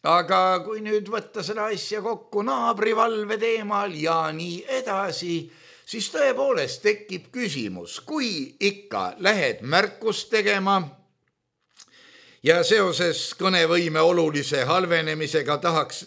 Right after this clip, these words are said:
tahetakse sulle teha grupiviisiline füüsiline märkus ja kuna sa juhtumisi oled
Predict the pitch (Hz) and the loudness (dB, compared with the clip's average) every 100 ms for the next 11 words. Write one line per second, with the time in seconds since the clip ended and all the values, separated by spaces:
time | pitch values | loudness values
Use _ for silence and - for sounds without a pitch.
0 | - 170 160 - 135 - 123 185 190 160 | -4 0 0 -2 -8 -8 -2 0 2 2
1 | 143 170 151 143 123 - - - - - | 2 2 2 0 -2 -8 -20 -20 -20 -20
2 | - 170 202 196 170 175 190 170 160 147 | 0 6 8 6 2 2 0 0 0 0
3 | 143 147 131 - 190 226 226 233 220 220 | 0 2 2 2 2 2 2 0 0 -2
4 | 214 208 196 208 208 - - 202 196 165 | 0 0 2 2 2 0 -2 2 2 0
5 | - - _ _ _ _ _ - - 269 | -6 -12 _ _ _ _ _ -2 0 0
6 | 302 - 226 285 302 262 - 190 170 143 | 2 2 2 0 0 -2 -2 -2 -2 -4
7 | 131 104 73 _ _ _ _ _ _ _ | -4 -6 -8 _ _ _ _ _ _ _
8 | _ - 226 240 165 123 - | _ 2 6 6 4 0 -6